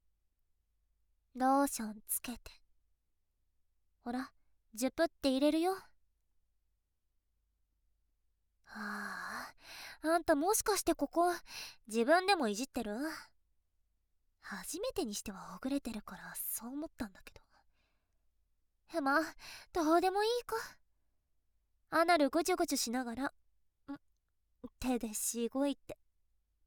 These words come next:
早く大きくなるように、もっと丁寧にって。十分丁寧にやってると思うけど。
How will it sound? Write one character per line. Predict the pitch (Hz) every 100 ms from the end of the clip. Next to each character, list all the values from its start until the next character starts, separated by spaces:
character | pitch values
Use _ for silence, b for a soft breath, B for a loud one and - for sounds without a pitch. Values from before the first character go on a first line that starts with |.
| - B B B B B B B B B B B
早 | - 330 339 330
く | - 285 359
大 | 381
き | - -
く | 277
な | 277 320
る | 277
よ | 262 277 262 _ 208
う | 247 285
に、 | 370 339 - B B B B B B _ _ _ _ -
も | 269 330 359
っ | _
と | -
丁 | 285 320 339 320 277
寧 | 247 233
に | 240
っ | 277
て。 | _ _ - - _ _ _ _ _ _ _ _ _ _ 95 - _ _ 151 196 247 B B B 320 311 294 269 _ -
十 | -
分 | 202 330 453 466 302
丁 | 311 381
寧 | 392 320
に | 226
や | 208
っ |
て | - 254
る | 339
と | 262
思 | 202 202
う |
け | -
ど。 | -